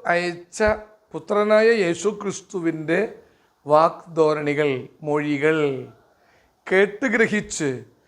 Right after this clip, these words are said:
അത് അനുകരിച്ച് എന്നെ അനുഗമിച്ച് എന്നിൽ നിന്നും പഠിച്ചവ എന്നെ കേൾക്കുന്നത് പോലെ നിങ്ങളെ കേട്ടാൽ, നിങ്ങളെ കേട്ടത് എന്നെ കേട്ടതിന് തുല്യമാണ്.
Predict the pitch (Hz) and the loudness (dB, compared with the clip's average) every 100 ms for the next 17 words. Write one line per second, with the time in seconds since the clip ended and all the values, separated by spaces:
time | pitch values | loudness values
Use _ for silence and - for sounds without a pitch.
0 | _ _ _ - 190 233 262 - - 165 | _ _ _ 0 4 6 4 0 -4 -2
1 | 208 214 220 185 - 190 185 185 185 254 | 0 0 -2 -6 -4 0 2 0 -4 -8
2 | 370 _ _ _ 170 180 208 247 226 190 | -12 _ _ _ 0 0 2 2 4 2
3 | 208 214 180 185 170 160 160 160 - _ | 0 0 -4 -2 -2 0 -4 -8 -12 _
4 | _ _ _ - 156 170 185 220 220 214 | _ _ _ -8 0 2 4 2 2 2
5 | 202 190 185 180 180 143 120 120 _ _ | 2 0 0 -4 -4 -4 -6 -12 _ _
6 | _ _ _ _ _ _ _ _ - 135 | _ _ _ _ _ _ _ _ -6 -2
7 | 151 180 175 190 190 190 208 208 208 208 | 2 0 2 2 2 2 0 4 4 6
8 | 214 220 240 226 226 233 226 208 185 202 | 4 4 2 0 0 0 0 0 0 0
9 | - - - - _ _ _ _ _ _ | -4 -6 -12 -20 _ _ _ _ _ _
10 | _ _ 131 135 160 170 175 175 175 170 | _ _ -10 -6 -2 2 4 4 2 2
11 | 180 180 214 196 208 208 - - _ _ | 2 2 0 4 4 2 -4 -16 _ _
12 | _ - 143 165 180 - 156 151 143 139 | _ -6 -6 -4 -6 -2 -4 -2 -4 -6
13 | 160 202 208 - - | -8 -8 -10 -14 -18